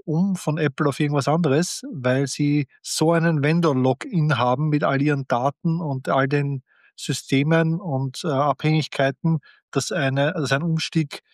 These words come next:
ihnen vorkommt, als müssten sie irgendwie auf dem Mars leben.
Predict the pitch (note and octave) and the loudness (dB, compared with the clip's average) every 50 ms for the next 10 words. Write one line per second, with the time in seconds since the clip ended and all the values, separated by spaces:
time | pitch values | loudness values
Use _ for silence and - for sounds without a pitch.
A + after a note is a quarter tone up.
0 | _ _ - D3+ C#3 C#3+ C3+ - - C#3+ C#3+ - - D#3+ D3+ D3 E3 D3+ C3+ - | _ _ -2 0 0 0 0 0 0 0 0 2 0 -2 -2 0 0 0 0 2
1 | - C#3+ D#3 - - - C#3 - - D3+ D3 D3 D3+ C3+ - - - - _ _ | 0 0 0 0 -2 -4 -4 -2 2 2 2 4 2 0 -2 -8 -20 -20 _ _
2 | - C#3 C3+ C3+ C#3+ C#3+ C#3 C#3 C#3+ C#3+ D#3 - D#3 C3+ - C#3+ C3 B2 A#2 C#3 | -2 0 0 0 2 2 2 4 4 2 2 0 0 -2 0 0 0 2 2 0
3 | D#3 - - - B2+ A#2 A#2 A2+ A2 A#2 A2+ F#2+ | 0 0 -2 -2 -2 -2 -2 -2 -4 -6 -8 -8